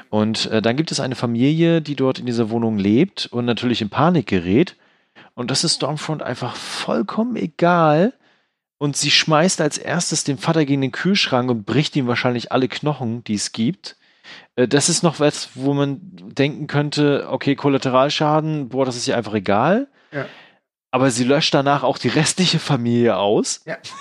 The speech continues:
Speaker 1: Und nicht nur die, sondern sie sch-, zerstört auch einfach kurzerhand das halbe Haus
Speaker 2: Ja.
Speaker 1: und schmeißt Leute aus Fenstern und sonstiges.
Speaker 2: Ja,
Speaker 1: Das
Speaker 2: das,
Speaker 1: ist
Speaker 2: das ist aber eine schöne Szenerie. Wir sehen das dann Ganze, nachdem sie die Familie erledigt hat, äh, wechselt so die Perspektive nach außen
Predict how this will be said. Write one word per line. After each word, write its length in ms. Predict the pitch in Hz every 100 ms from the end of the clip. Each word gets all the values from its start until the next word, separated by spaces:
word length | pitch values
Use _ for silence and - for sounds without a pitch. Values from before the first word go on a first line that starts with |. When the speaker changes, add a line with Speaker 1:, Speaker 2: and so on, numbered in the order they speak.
| - - - - - _
Speaker 1:
Und 260 | 147 147 151
nicht 180 | 160
nur 140 | 160 143
die, 280 | 143 170 190
sondern 280 | 151 143
sie 100 | 127
sch-, 260 | 131 - -
zerstört 520 | - - - 160 143
auch 100 | 151
einfach 360 | - 139 147 -
kurzerhand 580 | - 175 147 151 151 -
das 220 | 123 -
halbe 380 | 135 113 90 -
Haus 360 | - 104 85 151
Speaker 2:
Ja. 140 | 156 - - -
Speaker 1:
und 160 | 135 -
schmeißt 420 | - 139 143 -
Leute 320 | 147 185 165
aus 180 | 123 -
Fenstern 460 | - 185 - 127
und 120 | 113 110
sonstiges. 640 | 147 - 107 101 156 -
Speaker 2:
Ja, 120 | 160 - -
Speaker 1:
Das 100 | 123
Speaker 2:
das, 160 | - -
Speaker 1:
ist 240 | - -
Speaker 2:
das 120 | 196 220
ist 60 |
aber 120 | 240
eine 120 | 214 202
schöne 260 | - 240
Szenerie. 420 | 208 220 196 202 180
Wir 100 | 147
sehen 200 | 185 208
das 120 | 185
dann 160 | 170
Ganze, 280 | 156 208 202
nachdem 260 | 165 180 175
sie 80 | 156
die 140 | 160
Familie 420 | 156 151 180 226
erledigt 360 | 170 185 214 -
hat, 260 | 220 - 170
äh, 420 | 165 165 147 143
wechselt 340 | 175 - 190
so 140 | - 160
die 200 | 156 147
Perspektive 600 | 165 - - 196 165 170
nach 220 | 151 -
außen 460 | 135 160 - 285